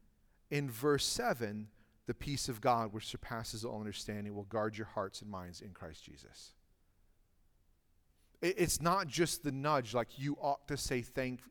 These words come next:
you know, thanks to your grandparents. You ought to say thank you for this gift." But he's actually connecting this all together where he says, "Rejoice in the Lord always." I will say it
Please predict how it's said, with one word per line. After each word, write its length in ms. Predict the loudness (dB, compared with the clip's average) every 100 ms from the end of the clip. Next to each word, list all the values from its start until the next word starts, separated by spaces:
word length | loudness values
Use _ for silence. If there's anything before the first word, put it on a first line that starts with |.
| -18 -6
you 80 | -4
know, 100 | -4
thanks 480 | 0 -2 -2 -6 -8
to 160 | -4
your 100 | -2
grandparents. 540 | 0 -2 -2 -6 -6 -4
You 60 |
ought 140 | -2 -2
to 60 |
say 180 | 0 -2 -4 -16 -12 -4
thank 300 | -2 -2 -2
you 160 | -4
for 200 | -4 -4
this 300 | 0 0 -2
gift." 580 | -2 -2 -2 -6 -12 -12 -14 _ _ _ _ _ _ _ -2
But 80 | 2
he's 120 | 4
actually 600 | 6 6 4 4 6 4 2 -6
connecting 760 | 0 0 2 2 2 2 0 0
this 220 | 0 0
all 280 | 2 4 4
together 540 | 2 -6 2 4 4
where 100 | 4
he 60 | 2
says, 160 | 0
"Rejoice 720 | 0 -4 -2 0 4 4 2 0
in 60 |
the 60 | 4
Lord 200 | 4 6
always." 380 | 8 8 8 4
I 20 |
will 80 | 2
say 300 | 2 4 6
it 160 | 4